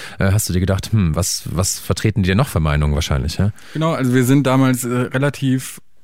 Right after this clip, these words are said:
Speaker 2: ohne Vorurteile dort zu dieser Demonstration hingegangen. Äh,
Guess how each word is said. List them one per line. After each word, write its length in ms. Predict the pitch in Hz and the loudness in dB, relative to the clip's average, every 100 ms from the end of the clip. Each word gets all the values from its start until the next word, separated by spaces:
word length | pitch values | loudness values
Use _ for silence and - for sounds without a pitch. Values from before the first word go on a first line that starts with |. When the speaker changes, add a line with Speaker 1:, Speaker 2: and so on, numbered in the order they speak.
| - | -12
Speaker 2:
ohne 280 | 143 156 139 | -4 0 0
Vorurteile 1200 | 123 156 175 185 127 127 123 120 120 131 139 - - - | 2 2 2 0 -2 -4 0 0 2 2 0 -2 -10 -20
dort 460 | - 123 120 123 - 139 | -18 -6 -2 -2 -4 -12
zu 140 | - | -4
dieser 180 | 123 117 | 0 2
Demonstration 800 | 113 117 - 113 139 220 175 123 | 4 2 0 -4 0 2 2 0
hingegangen. 540 | 107 120 110 113 123 143 - - - - - - | -2 -2 -2 0 0 0 -6 -20 -20 -20 -20 -6
Äh, 100 | 113 | 0